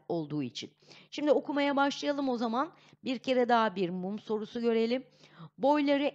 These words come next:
eşit olan iki mum, biri beş saatte, biri iki saatte yanıyor. Tamam, beş ile ikinin,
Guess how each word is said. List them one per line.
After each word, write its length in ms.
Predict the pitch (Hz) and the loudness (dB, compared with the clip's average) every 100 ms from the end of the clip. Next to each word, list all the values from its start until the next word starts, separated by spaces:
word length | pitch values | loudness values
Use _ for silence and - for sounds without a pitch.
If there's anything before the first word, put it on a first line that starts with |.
| - | 0
eşit 360 | 254 - 262 - | -2 -2 -8 -6
olan 340 | 214 180 139 - - | -2 0 0 -4 -10
iki 240 | 233 294 | -6 -2
mum, 260 | 254 202 214 - - _ | -2 -2 -6 -14 -20 _
biri 380 | 190 302 226 147 | 0 2 0 2
beş 200 | 247 262 | 4 4
saatte, 540 | - 185 147 - 147 156 | 2 0 2 0 -6 -4
biri 160 | 247 | -4
iki 320 | - - - | -4 -6 -6
saatte 440 | 269 196 156 143 226 | -4 -2 -2 -2 -2
yanıyor. 380 | 175 127 120 - _ | -2 -2 -6 -12 _
Tamam, 420 | 269 269 247 233 | -6 -4 -4 0
beş 300 | 220 320 - | 0 0 -4
ile 60 | 226 | -6
ikinin, 480 | 247 - 220 214 | -6 -4 -4 -4